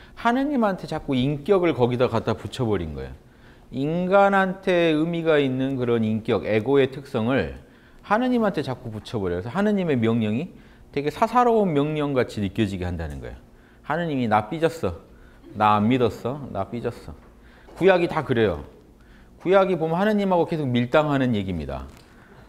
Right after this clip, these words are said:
"너 왜 나 믿기로 해놓고 다른 신 믿었어? 벌 줄 거야." 딱. "나는 분노의 하느님이야." 하면서 막 질투의 하느님이 하면서 막 질투하는 이런 관계예요. 응징하고. 다시 또 믿기로 하면 또 사랑해주고 막 이런.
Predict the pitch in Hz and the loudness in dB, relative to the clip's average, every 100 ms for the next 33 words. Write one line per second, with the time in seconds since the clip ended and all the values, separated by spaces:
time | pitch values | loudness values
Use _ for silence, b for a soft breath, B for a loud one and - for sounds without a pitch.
0 | - - 151 151 143 123 113 110 107 - | -10 -2 2 4 4 4 2 2 0 -4
1 | 117 117 113 104 104 - 120 135 131 127 | -4 -2 -2 -4 -4 0 2 0 -2 -2
2 | 104 92 90 87 80 78 - 104 104 117 | -2 -2 -4 -6 -8 -10 -4 -2 0 -2
3 | 101 87 82 73 - - - - - - | -2 -4 -4 -10 -18 -20 -20 -20 -20 -20
4 | - - B B 92 110 120 127 - 151 | -20 -20 B B -4 0 0 -4 -8 -6
5 | 151 135 120 120 120 104 92 82 90 90 | -2 0 0 0 -2 -2 -4 -6 -8 -10
6 | 82 85 82 - 131 131 175 147 139 139 | -10 -10 -12 -8 -8 -4 -2 0 0 0
7 | 131 117 113 110 107 120 - B B - | 0 -2 -2 -6 -8 -14 -18 B B -18
8 | 117 127 117 - 147 143 120 127 127 104 | -10 -8 -6 0 2 4 4 2 2 0
9 | 95 87 65 58 - b b b b - | -2 -2 -4 -10 -18 b b b b -4
10 | 117 117 117 95 82 60 - - B B | 0 0 0 -4 -6 -10 -18 -20 B B
11 | B B - 139 139 - 135 123 - 139 | B B -2 -2 0 0 0 -2 -2 0
12 | 127 120 123 113 113 - - 147 135 104 | 2 2 0 0 -4 -4 -10 -4 -2 -2
13 | 85 78 71 78 78 76 | -4 -8 -14 -14 -14 -14